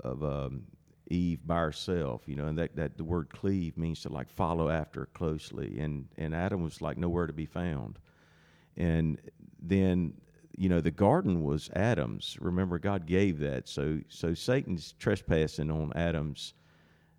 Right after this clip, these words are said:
on his land, and he's talking to Adam's wife. And, you know, I always picture this scene of biblical, godly masculinity, of Adam rushing in and getting between the devil and his wife and saying, "What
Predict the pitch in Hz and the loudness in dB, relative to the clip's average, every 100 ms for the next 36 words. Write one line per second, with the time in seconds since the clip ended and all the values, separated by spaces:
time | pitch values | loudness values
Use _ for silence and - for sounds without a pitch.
0 | _ _ _ - - 90 85 82 87 85 | _ _ _ -14 -2 2 4 4 4 4
1 | 69 52 - - _ - 85 82 78 - | 4 0 -4 -10 _ -2 2 2 2 4
2 | 123 - 76 80 - 76 - 92 82 71 | 4 4 0 0 0 0 2 2 2 0
3 | 92 87 69 60 50 - - - _ - | 0 2 2 0 -6 -10 -20 -20 _ -2
4 | 90 82 78 80 - - - - 104 90 | 2 2 2 -2 -6 -20 -14 2 6 8
5 | 82 123 131 101 - 117 - 90 90 - | 8 8 6 6 2 2 2 2 2 2
6 | 101 101 90 80 71 82 76 - - - | 2 4 4 2 0 -2 -2 -6 -16 -20
7 | _ 82 90 98 92 - 92 82 80 87 | _ -2 4 4 4 0 0 0 2 2
8 | 92 82 85 82 85 - 80 82 82 76 | 2 2 2 2 0 -2 -2 0 0 0
9 | 76 69 78 - - 90 95 92 78 78 | 0 0 0 -4 -4 0 2 2 2 -2
10 | - - _ _ _ _ - 85 95 95 | -6 -20 _ _ _ _ -8 0 2 2
11 | - 85 87 82 76 76 85 - 78 73 | 2 4 4 4 2 2 2 2 2 0
12 | - 90 85 82 69 69 82 80 76 78 | 2 4 4 4 0 0 2 2 2 0
13 | 73 80 80 82 71 71 69 78 - 80 | 0 0 0 2 0 -2 -4 -4 0 0
14 | 76 78 90 101 | 2 0 2 2